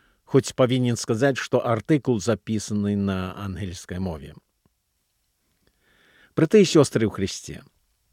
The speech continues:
будзьма далей прасіць у Бога адпаведнага кіравання праз Духа Святога,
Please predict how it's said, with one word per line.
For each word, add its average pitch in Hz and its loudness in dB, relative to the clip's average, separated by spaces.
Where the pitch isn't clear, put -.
будзьма 165 8
далей 143 8
прасіць 135 2
у 131 2
Бога 104 4
адпаведнага 123 2
кіравання 113 4
праз 107 2
Духа 180 6
Святога, 90 -4